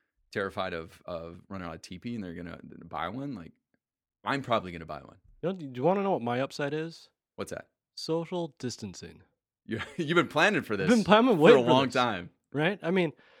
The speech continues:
Speaker 2: as some of you will, uh, see, uh, in a couple weeks, uh, some of the feedback that I've gotten on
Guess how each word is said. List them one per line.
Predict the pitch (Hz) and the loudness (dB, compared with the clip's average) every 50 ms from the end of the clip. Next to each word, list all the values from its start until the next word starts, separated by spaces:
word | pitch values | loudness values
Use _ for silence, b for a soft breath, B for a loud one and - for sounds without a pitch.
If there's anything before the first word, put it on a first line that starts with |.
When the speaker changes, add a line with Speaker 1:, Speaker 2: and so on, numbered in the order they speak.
| b b b b - | b b b b -8
Speaker 2:
as | 147 147 | -6 -4
some | - 208 202 190 | -2 0 0 0
of | 170 160 | 0 0
you | 185 185 | 2 2
will, | 170 175 170 165 156 | 6 6 6 8 8
uh, | 147 143 139 131 127 123 - 131 | 6 6 4 4 2 0 -4 -6
see, | 123 - - - 160 165 165 165 160 151 139 135 - | -10 -10 -6 -2 -2 0 0 0 -2 -4 -6 -8 -6
uh, | 139 143 139 139 131 127 123 127 | -4 -4 -2 -2 -4 -6 -8 -8
in | 139 135 131 131 135 | -6 -6 -6 -4 -6
a | 139 | -6
couple | - 156 139 147 143 | -6 -6 -4 -2 -2
weeks, | 139 147 143 - - - - | 0 -2 -2 -4 -8 -12 -10
uh, | - 135 131 123 117 107 98 95 | -8 -6 -6 -4 -6 -8 -10 -12
some | 101 - 139 139 | -14 -10 -8 -8
of | |
the | 123 - | -6 -6
feedback | - 151 135 131 113 107 | -6 -4 -4 -4 -4 -4
that | - 110 | -4 -6
I've | 120 131 117 | -6 -6 -6
gotten | 123 113 104 101 104 107 107 110 _ _ _ 117 | -6 -6 -6 -8 -10 -12 -16 -18 _ _ _ -18
on | 110 104 98 98 98 | -16 -16 -16 -16 -18